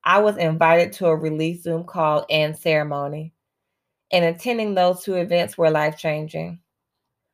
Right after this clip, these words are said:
Also, my discoveries, I signed up for an inner child workshop where I learned even more about myself and old mindsets, patterns, and beliefs that I had to start releasing.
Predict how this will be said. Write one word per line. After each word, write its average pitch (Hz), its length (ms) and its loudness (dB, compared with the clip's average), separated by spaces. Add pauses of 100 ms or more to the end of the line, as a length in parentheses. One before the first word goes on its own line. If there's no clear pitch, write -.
(160)
Also, 202 320 2
my 185 220 2
discoveries, 190 680 -2
I 165 160 0
signed 165 320 0
up 175 160 -2
for 165 140 0
an - 80 0
inner 160 200 0
child 165 360 2
workshop 208 580 0 (300)
where 165 200 2
I 160 100 4
learned 165 360 2
even 202 300 -2
more 185 200 2
about 156 220 0
myself 147 600 -4 (800)
and 151 180 -4
old 170 320 4
mindsets, 180 760 0
patterns, 190 800 -2 (440)
and 165 140 0
beliefs 185 340 -2
that 170 140 2
I 160 80 4
had 180 400 0
to 175 80 -14
start 165 360 2
releasing. 151 680 -6